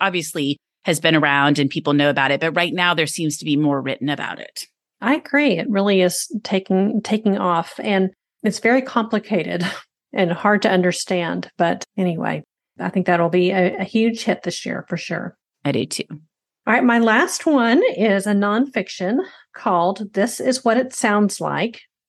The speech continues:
Speaker 2: by Susan Rogers. Now, Susan Rogers was Prince's sound engineer.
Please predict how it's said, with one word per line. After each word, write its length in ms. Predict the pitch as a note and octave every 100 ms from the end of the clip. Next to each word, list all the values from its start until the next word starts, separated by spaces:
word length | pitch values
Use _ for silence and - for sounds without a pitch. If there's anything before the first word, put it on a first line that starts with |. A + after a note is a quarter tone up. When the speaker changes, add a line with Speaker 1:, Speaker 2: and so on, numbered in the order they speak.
| -
Speaker 2:
by 280 | F3+ D#3 D#3
Susan 480 | - - A3 A3+ G#3
Rogers. 760 | D#3+ D3 C#3+ F3+ F#3 - - _ _ _ _ -
Now, 100 | F#3+
Susan 360 | - C#4+ D#4+
Rogers 640 | C4+ G3 F3+ F3 F#3+ A#3+ -
was 220 | - -
Prince's 720 | - - C#4+ C#4+ D4 C#4+ C#4+ -
sound 440 | - B3 C#4 B3+
engineer. 680 | B3 F#3 F3 E3 D3 - F#3